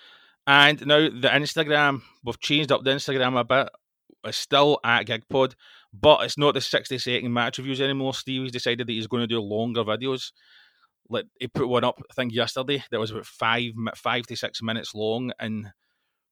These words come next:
what a treat that is for everybody. Getting to watch Stevie talk about Celtic for about six minutes. So I'm sure he'll be doing, like, stuff this week on the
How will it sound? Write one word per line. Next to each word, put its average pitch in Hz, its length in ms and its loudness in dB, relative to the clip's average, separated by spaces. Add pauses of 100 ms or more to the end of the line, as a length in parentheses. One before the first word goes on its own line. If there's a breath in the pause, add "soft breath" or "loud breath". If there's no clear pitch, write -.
(360)
what 123 220 0
a - 20 -4
treat - 400 -10
that 104 220 -4
is 113 100 -8
for - 140 -4
everybody. 110 380 -10 (300)
Getting 131 300 0
to 117 120 -8
watch 110 300 -2
Stevie 107 300 -10
talk 113 240 -6
about 107 160 -8
Celtic 101 380 -12
for 101 100 -10
about 101 160 -12
six - 320 -8
minutes. 92 320 -14 (140)
So 101 260 -14 (800)
I'm 127 100 -6
sure 147 220 2
he'll 143 100 4
be 131 100 2
doing, 120 200 0
like, 117 380 -4 (160)
stuff - 380 -4
this 117 220 -4
week - 380 -12 (460)
on 117 260 -2
the 113 360 -2